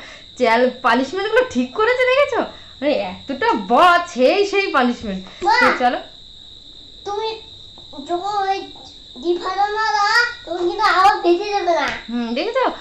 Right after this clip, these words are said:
Speaker 1: মানে ডিম ফাটানোর যখন খেলাটা হবে তখন বলছে, "আমাকে বেশি দেবে না, ওকে জিততে দেবো।"
Speaker 2: আমি
Speaker 1: বাবু, কোনো cheating হবে না খেলায় কিন্তু।
Speaker 2: Cheating করবে, cheating করছো তুমি।
Speaker 1: আচ্ছা, তো চলো খেলাটা শুরু করা যাক, হ্যাঁ?
Speaker 2: মামা।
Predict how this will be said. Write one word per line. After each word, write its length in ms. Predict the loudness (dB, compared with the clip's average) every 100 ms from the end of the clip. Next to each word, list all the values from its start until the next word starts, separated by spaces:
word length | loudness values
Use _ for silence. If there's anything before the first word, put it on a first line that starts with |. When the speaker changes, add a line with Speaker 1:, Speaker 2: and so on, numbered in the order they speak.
| -6
Speaker 1:
মানে 180 | -2 0
ডিম 220 | 2 0
ফাটানোর 380 | 2 0 0 2
যখন 260 | 2 2
খেলাটা 280 | 2 2 4
হবে 180 | 2 4 0 -2 -8
তখন 220 | -2 0
বলছে, 180 | 2 0
"আমাকে 160 | 0 0
বেশি 300 | 0 0 2
দেবে 160 | 2
না, 120 | 2
ওকে 200 | 2 0
জিততে 400 | 0 0 0 0
দেবো।" 280 | 0 -2 -8 -14 -20 -12
Speaker 2:
আমি 120 | 0
Speaker 1:
বাবু, 500 | 2 4 2 -4 -8
কোনো 200 | -2 -2 0
cheating 260 | -2 0 0
হবে 180 | 2
না 80 | 2
খেলায় 280 | 2 2 0
কিন্তু। 260 | -2 -6 -12 -16 -20 -10 2
Speaker 2:
Cheating 340 | 2 2 -2
করবে, 460 | 2 2 2 -2 -2 -4 -8 -18 -20 -6
cheating 360 | -4 -2 -2
করছো 480 | 2 2 0 -8 -8
তুমি। 160 | -4 0
Speaker 1:
আচ্ছা, 520 | 0 2 -2 -2 -4
তো 80 | -4
চলো 300 | 2 4 4 4
খেলাটা 280 | 4 2
শুরু 200 | 0 -2
করা 180 | 2 2
যাক, 160 | 2 0
হ্যাঁ? 200 | 0 -2 -6 -18 -20 -20 -20 -20 -20 -18 -18 -20 -20 -20 -20 -20 -20 -18 -18 -18 -18 -18 -18 -18 -8
Speaker 2:
মামা। 360 | -2 0 2